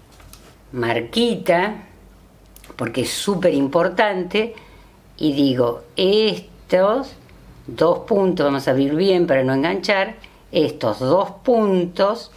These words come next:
a partir de ahora serán dos derechos porque el punto de borde lo di vuelta.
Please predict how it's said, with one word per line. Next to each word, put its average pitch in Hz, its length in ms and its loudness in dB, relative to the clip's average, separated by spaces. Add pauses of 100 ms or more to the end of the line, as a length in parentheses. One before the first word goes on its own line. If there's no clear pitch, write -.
(360)
a 127 200 -2
partir 127 500 0
de 190 140 4
ahora 180 400 2
serán 135 580 -2 (640)
dos 160 760 0
derechos 139 720 0
porque 117 280 -4
el 117 60 -2
punto 139 400 0
de 147 100 0
borde 131 560 0 (100)
lo 123 640 -4
di 127 200 -6
vuelta. 92 580 -12